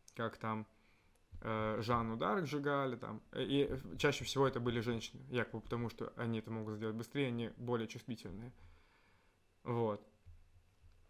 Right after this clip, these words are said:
И вот на протяжении всего фильма мы видим, как... э,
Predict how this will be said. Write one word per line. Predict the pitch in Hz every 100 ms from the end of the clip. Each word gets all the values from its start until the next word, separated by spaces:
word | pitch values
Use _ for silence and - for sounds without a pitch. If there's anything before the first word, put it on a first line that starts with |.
| - - 143
И |
вот | 135 131
на |
протяжении | 127 127 139 127
всего | 135
фильма | 127 160 143
мы | 120
видим, | 127 120 113
как... | 113 110 -
э, | - 113 110 113 110 110